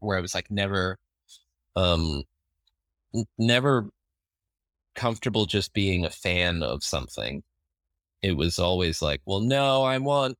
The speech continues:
some sort of, like, I want this for me," you know? I'm jealous of people that can just be a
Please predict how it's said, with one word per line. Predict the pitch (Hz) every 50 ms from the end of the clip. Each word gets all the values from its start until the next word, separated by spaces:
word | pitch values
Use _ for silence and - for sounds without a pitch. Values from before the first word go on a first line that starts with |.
| _ _ _ _
some | - - - 104 101 98 95
sort | - - - 101 95 95
of, | 90 82 78 73 - - - - - - _ _ _ _ _ - -
like, | 101 95 87 -
I | 76 104
want | 123 131 135 131 -
this | 123 110 - - - - _ _
for | - 107 92
me," | 92 101 98 85 64 50 - - _ _ _ _ _ _
you | - 98
know? | 87 80 80 82 - - _
I'm | - 170 233 196
jealous | - 113 110 123 156 143 107 -
of | 110 90 -
people | - 104 95 - - 90 85
that | 82 73 - -
can | - 92 90
just | 87 101 95 - - _
be | - 95 95
a | 87 -